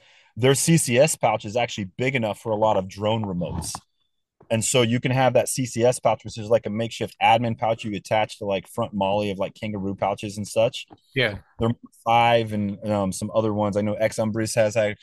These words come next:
Speaker 1: a, a good placard that it'll attach to. But a good drone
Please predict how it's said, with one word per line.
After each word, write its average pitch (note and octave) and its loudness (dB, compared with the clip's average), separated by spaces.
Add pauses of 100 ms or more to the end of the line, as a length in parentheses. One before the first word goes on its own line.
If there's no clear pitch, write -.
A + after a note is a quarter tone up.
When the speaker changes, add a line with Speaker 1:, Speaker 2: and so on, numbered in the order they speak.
(160)
Speaker 1:
a, G2 -2
a G2+ -6
good G2 -4 (460)
placard G#2+ 0
that G2+ 2
it'll G2 -4
attach G2 -2
to. G2+ -8 (960)
But A#2+ 6
a A2 4
good B2+ 4
drone A#2+ 0